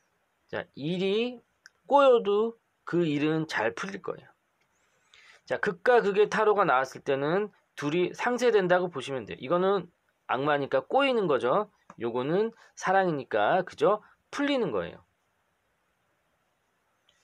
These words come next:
결국 제가 드리고 싶은 말씀은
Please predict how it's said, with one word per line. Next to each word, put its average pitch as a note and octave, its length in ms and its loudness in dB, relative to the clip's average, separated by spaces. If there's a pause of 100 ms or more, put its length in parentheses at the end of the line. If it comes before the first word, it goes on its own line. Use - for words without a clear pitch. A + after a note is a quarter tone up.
(500)
결국 G3 580 0 (140)
제가 F#3+ 340 2
드리고 F#3 320 -2
싶은 F#3+ 300 -6
말씀은 D#3 760 -2